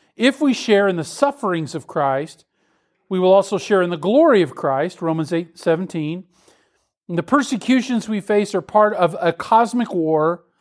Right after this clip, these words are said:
between the forces of good and the forces of evil. And the forces of good, led by King Jesus, are going to win. The trials facing the people of God across the world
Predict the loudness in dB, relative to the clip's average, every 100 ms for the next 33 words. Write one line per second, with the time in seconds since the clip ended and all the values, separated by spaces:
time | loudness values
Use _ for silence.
0 | _ _ _ -14 -4 -2 -2 2 2 2
1 | -8 -2 0 0 -4 -2 -2 0 -4 -2
2 | -4 -2 -2 -4 _ _ _ _ _ -6
3 | -2 2 2 2 -4 -4 -2 0 2 0
4 | 2 2 2 2 -2 -2 -6 -6 -6 -6
5 | -6 -6 -4 0 0 2 2 2 2 -2
6 | -6 -12 _ _ _ _ _ -8 -4 2
7 | 4 4 2 0 -14 _ _ _ 0 0
8 | 2 -2 -2 -2 -4 -6 -2 -4 0 2
9 | 4 2 2 0 0 -4 -2 0 0 -2